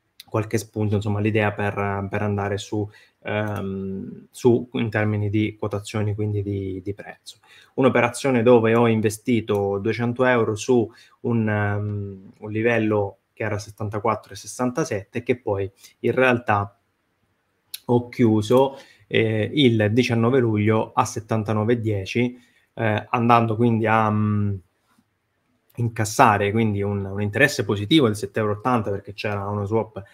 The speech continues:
attivo su, su questo mercato che insomma con, eh, con il negativo insomma vanno a fare meno sessantasei euro di, eh, di costo su, su questa, eh, su questa operazione. Andiamola a vedere un po' sul, ehm, sul grafico,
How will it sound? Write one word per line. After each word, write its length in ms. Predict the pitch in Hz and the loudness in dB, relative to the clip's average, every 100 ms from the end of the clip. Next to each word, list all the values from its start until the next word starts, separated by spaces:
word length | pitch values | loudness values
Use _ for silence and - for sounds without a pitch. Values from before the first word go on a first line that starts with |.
| _ | _
attivo 480 | 107 104 135 123 107 | -14 -2 2 4 2
su, 300 | 107 104 98 | -2 -6 -4
su 120 | 107 | -6
questo 300 | 117 120 147 | -4 -4 -2
mercato 560 | 151 120 104 90 - 98 - _ | -2 -2 -4 -4 -6 -16 -20 _
che 120 | - 127 | 4 4
insomma 460 | 101 101 107 104 | 4 -2 -4 -4
con, 300 | 104 110 104 | -2 -2 -2
eh, 560 | 98 95 92 92 92 101 | -4 -6 -8 -12 -14 -12
con 160 | - 113 | -4 -2
il 60 | 101 | 0
negativo 400 | 110 123 113 104 | 0 -2 -2 -6
insomma 280 | 101 101 | -6 -6
vanno 260 | 98 113 107 | -2 0 -2
a 20 | |
fare 260 | 104 92 95 | -6 -8 -4
meno 260 | 120 127 104 | -2 0 -2
sessantasei 600 | 104 107 101 101 107 101 | -6 -8 -8 -6 -4 -2
euro 420 | 95 92 95 87 - _ | -2 -4 -8 -10 -18 _
di, 340 | - 113 113 - | -4 0 0 -2
eh, 440 | - 104 98 95 98 | -4 -4 -2 -4 -2
di 140 | 120 | 0
costo 460 | 120 101 95 - 101 | 0 -2 -2 -8 -10
su, 420 | - 98 95 92 | -6 -4 -4 -6
su 180 | 90 104 | -8 -14
questa, 480 | - 95 - 95 117 _ _ _ - | -12 -12 -10 -12 -12 _ _ _ -12
eh, 240 | 98 92 | -10 -8
su 140 | 104 | -10
questa 260 | 104 98 - | -12 -14 -16
operazione. 600 | 98 90 - - - - _ _ - - _ | -18 -16 -14 -14 -16 -20 _ _ -20 -20 _
Andiamola 300 | - 131 123 | -2 2 4
a 80 | 113 | 4
vedere 240 | 120 131 117 | 4 6 4
un 140 | 110 | 4
po' 300 | 135 123 95 | 4 4 2
sul, 400 | - - 135 123 | -4 0 4 4
ehm, 460 | 113 107 107 104 101 | 4 2 0 -2 -4
sul 220 | - 127 | -2 0
grafico, 760 | 123 131 117 135 127 156 170 | 2 4 2 0 0 2 0